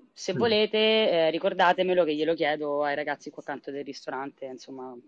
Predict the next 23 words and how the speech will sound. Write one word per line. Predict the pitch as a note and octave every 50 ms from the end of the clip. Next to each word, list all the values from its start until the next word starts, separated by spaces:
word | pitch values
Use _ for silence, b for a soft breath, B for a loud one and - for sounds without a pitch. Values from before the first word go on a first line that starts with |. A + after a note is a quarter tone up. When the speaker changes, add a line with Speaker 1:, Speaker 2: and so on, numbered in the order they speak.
| _ _
Speaker 1:
come, | _ - C3+ C3 B2+ B2 B2+ -
come | - C#3 C3 A#2+
facevano. | - C5 B4+ - - - A3 G3+ F#3
Speaker 2:
Infatti | F#3 F#3 F#3 - _ - F#3+ D#3 F#3 - C3+ B2+
sì, | - - - G3 D3+ A#2
sì, | A#2 - B2
adesso | A2+ - F3 F3+ F3 - B2 A#2
mi | A#2+ A#2+ A#2+ B2 B2+ B2 B2+
è | B2+
aperto | B2 B2 B2 C3+ C3 C3 - - - B2+
un | B2 B2
attimo | B2 B2 A#2 A#2+ - A2 G2+
se | A2+ G#2+
ci | G#2 - A2
sono | G2 - A2 A2
lampadine, | A2 A2 A2 A2 A2 - A2+ A2+ G#2
stavo | G2 - - A2 G#2+ A2 A#2 A#2 A2+ A2+
cercando | - C3 B2+ B2 - C3+ C3+ C3+
di | C3
capire | B2+ D3+ C#3 F3 F3+ D3
la | A2+ A2
destinazione | A2 A2 - - - A#2 A#2 A2 - - A#2+ A#2+ A2+
d'uso, | A2 G2+ - -